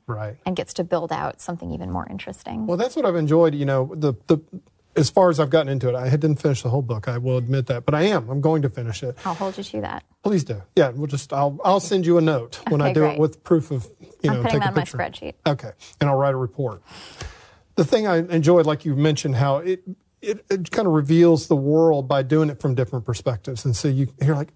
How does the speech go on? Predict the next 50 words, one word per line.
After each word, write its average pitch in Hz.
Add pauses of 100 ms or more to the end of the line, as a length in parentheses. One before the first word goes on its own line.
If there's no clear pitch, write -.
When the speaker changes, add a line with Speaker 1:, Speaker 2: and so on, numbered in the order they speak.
Speaker 1:
"Oh, 208 (180)
okay, 165 (120)
I 180
see 180
that." 131
Okay, 165
and 175
it 208
was -
just, - (120)
it's -
fascinating 135
to 131
watch 127
how -
you 131
did 147
that. 113 (320)
You 359
kinda 311
scare 202
me 160
a 120
little 113
bit, 110
how 131
your 131
brain 131
works. 110
That's -
really 269
<laughs> 139
impressive. 127
So 127 (400)
Speaker 2:
Thank 196
you. 330
Speaker 1:
I 202
know, 143
but 170
you 240
talked 240
about 160
some 156
of 135
your 127
influences. 120 (800)
When 214
you 285
were 170
young, 143